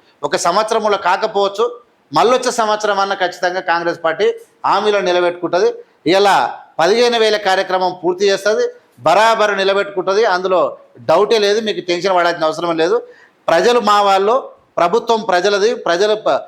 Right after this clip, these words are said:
ప్రజలు ప్రభుత్వం కోసం, ప్రభుత్వం ప్రజల కోసం పనిచేస్తుంది, అందులో డౌటే లేదు.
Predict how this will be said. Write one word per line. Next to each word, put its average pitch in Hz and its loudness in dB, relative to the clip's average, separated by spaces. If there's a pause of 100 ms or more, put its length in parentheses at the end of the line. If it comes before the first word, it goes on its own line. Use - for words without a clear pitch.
(220)
ప్రజలు 185 2
ప్రభుత్వం 208 0
కోసం, 196 -2 (120)
ప్రభుత్వం 190 -2
ప్రజల 180 0
కోసం 180 -6
పనిచేస్తుంది, 165 -2
అందులో 151 -2
డౌటే 156 0
లేదు. 123 -6